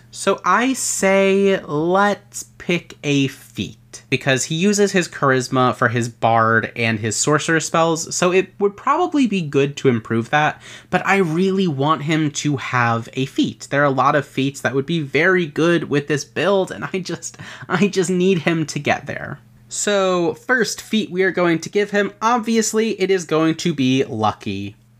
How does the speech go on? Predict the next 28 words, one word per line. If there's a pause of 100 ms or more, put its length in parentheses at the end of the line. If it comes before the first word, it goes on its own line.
He
already
has
an
ability
called
Lucky
from
being
a
halfling, (200)
which
means
he
can
re-roll
ones
that
he
rolls. (460)
But
with
Lucky,
he's
going
to
have
three